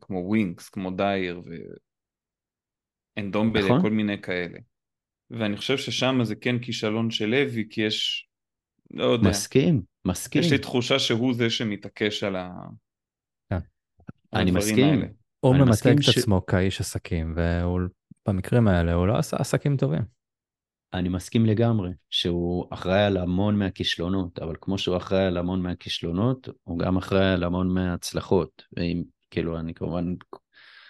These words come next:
Speaker 2: קורא להצלחות, אה, תקופה טובה, אבל כאילו, כשיש תקופות רעות ותקופות טובות, לוי אחראי אליהם ב-, באופן שווה, זה מה שאני אומר.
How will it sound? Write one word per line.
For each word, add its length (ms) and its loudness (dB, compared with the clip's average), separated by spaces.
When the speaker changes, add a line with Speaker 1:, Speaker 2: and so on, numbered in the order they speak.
Speaker 2:
קורא 280 0
להצלחות, 720 -2
אה, 180 -4
תקופה 360 -4
טובה, 380 -2
אבל 180 -12
כאילו, 220 -2
כשיש 240 -2
תקופות 380 -2
רעות 260 2
ותקופות 480 -6
טובות, 420 0
לוי 340 4
אחראי 460 2
אליהם 320 -2
ב-, 280 -4
באופן 400 -2
שווה, 340 -2
זה 140 -6
מה 60 -6
שאני 300 -4
אומר. 160 -8